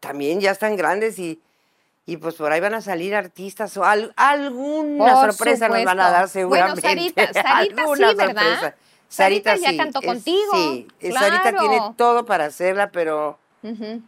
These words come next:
Speaker 1: no sé, ella quiere estudiar, quiere viajar a Europa, quiere hacer otras cosas, pero, pues, bueno, allá ella.
Speaker 2: Ujú.
Speaker 1: Ahí ya no me meto, porque ya son terrenos que no son los míos, o
Speaker 2: Sí,
Speaker 1: sea,
Speaker 2: claro,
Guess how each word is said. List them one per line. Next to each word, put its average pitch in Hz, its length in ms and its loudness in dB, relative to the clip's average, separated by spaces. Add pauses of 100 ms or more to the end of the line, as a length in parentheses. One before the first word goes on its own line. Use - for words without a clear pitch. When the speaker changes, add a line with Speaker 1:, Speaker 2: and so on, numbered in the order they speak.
(520)
Speaker 1:
no 170 240 -4
sé, 180 180 -2
ella 175 200 0
quiere 175 320 -4
estudiar, 170 720 2
quiere 143 520 -2
viajar 131 420 -6
a 131 80 0
Europa, 151 760 0
quiere 139 240 -8
hacer 143 220 -8
otras 131 320 -10
cosas, 165 580 -6
pero, 147 200 -6
pues, 151 180 -12
bueno, 156 260 -4
allá 147 300 -6
ella. 147 440 -6 (280)
Speaker 2:
Ujú. 196 380 -14 (1300)
Speaker 1:
Ahí 135 160 -12
ya 131 120 -6
no 143 100 -6
me 135 140 -8
meto, 156 260 -4
porque 131 300 -10
ya 156 140 -2
son 160 200 -6
terrenos 160 420 -2
que 151 100 -6
no 165 100 -2
son 165 200 -4
los 160 180 -2
míos, 147 380 -6
o 135 60 -8
Speaker 2:
Sí, 247 100 -6
Speaker 1:
sea, 147 120 2
Speaker 2:
claro, 190 360 0